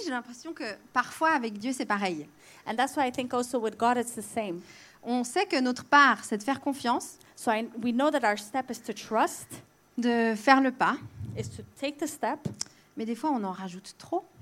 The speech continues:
Speaker 2: But then sometimes we try to add our own stuff to it.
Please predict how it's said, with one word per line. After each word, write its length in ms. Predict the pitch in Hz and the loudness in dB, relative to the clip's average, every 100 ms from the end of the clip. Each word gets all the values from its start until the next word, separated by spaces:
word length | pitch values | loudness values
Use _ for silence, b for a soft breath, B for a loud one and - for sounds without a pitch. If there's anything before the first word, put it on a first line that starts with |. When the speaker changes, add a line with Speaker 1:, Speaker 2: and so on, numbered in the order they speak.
| b b | b b
Speaker 2:
But 120 | 208 208 | -4 0
then 160 | 247 | -2
sometimes 440 | 254 254 254 254 247 | -2 -8 -6 -8 -8
we 100 | 247 | -10
try 220 | - 247 | -6 -6
to 120 | 247 - | -4 -6
add 160 | 233 247 | -4 -2
our 140 | 226 | 0
own 340 | 226 240 240 247 - - _ _ _ - | 0 0 -2 -6 -10 -20 _ _ _ -20
stuff 400 | - - 294 - | -14 -8 -8 -8
to 120 | 190 | -6
it. 140 | 170 | -6